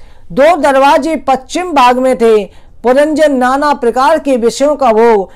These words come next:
उन्हीं दरवाजों से किया करता था। अपनी पत्नी में इतना आसक्त हो गया, जब वो खाती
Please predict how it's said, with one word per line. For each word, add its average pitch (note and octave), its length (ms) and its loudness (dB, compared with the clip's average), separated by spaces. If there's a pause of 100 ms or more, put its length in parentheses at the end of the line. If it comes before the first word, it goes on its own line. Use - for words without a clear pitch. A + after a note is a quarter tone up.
(160)
उन्हीं C#4+ 280 -2
दरवाजों A#3 580 0
से C#4+ 200 -4
किया B3 240 -2
करता A3 360 -2
था। G#3+ 380 0 (300)
अपनी C#4+ 380 -2
पत्नी B3+ 420 -4
में F4+ 120 -6
इतना C#4 240 -6
आसक्त C4 460 -2
हो A#3+ 80 2
गया, A3+ 420 2 (300)
जब B3+ 280 2
वो C4 80 2
खाती C#4 720 -2